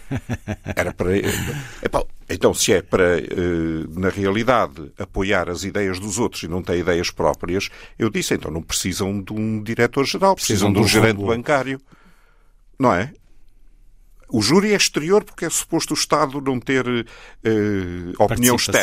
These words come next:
Speaker 2: estética, não é? Ehm, o júri é exterior.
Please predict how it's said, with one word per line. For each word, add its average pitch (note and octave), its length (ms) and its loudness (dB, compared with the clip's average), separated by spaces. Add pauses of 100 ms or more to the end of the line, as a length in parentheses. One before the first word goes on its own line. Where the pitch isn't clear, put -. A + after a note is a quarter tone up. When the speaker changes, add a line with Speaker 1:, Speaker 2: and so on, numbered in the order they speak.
Speaker 2:
estética, E2+ 340 -10
não F#2+ 160 -8
é? D3 140 -6 (480)
Ehm, G#2+ 760 -2 (200)
o - 240 -10
júri E3 280 -2
é - 20 2
exterior. E3 720 0